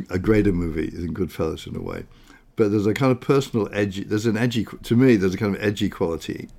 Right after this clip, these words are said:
and a kind of comic quality in, in, in the middle of the violence in Goodfellas, which you,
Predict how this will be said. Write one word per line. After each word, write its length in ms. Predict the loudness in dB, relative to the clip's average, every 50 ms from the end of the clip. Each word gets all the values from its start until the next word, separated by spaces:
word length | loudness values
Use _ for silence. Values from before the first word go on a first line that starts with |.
| -20 -20 _ _ _ _ _ _
and 340 | -4 -4 -2 -2 -2 0 0
a 80 | -2 -2
kind 260 | -4 -2 0 0 0
of 120 | 0 -4
comic 440 | -8 -8 -4 0 2 2 2 2 0
quality 400 | -2 0 0 0 0 0 0 0
in, 100 | 0 0
in, 160 | -2 -2 -2
in 180 | 0 -2 -2 -2
the 60 | 0
middle 200 | 0 0 0 0
of 80 | 0 -2
the 60 | -2
violence 560 | -2 -2 -2 -2 -2 -2 -4 -6 -8 -10 -12 -14 -18 -18 -20 -20 -14 -4 -2
in 140 | -2 2
Goodfellas, 640 | 2 2 2 2 2 0 0 0 -2 -4 -4 -6 -8 -8 -8 -10 -12 -12 -14 -16 -18 -14 _
which 440 | 0 2 2 2 2 -2 -8 -12 -12 -8
you, 320 | -2 0 2 2 2 2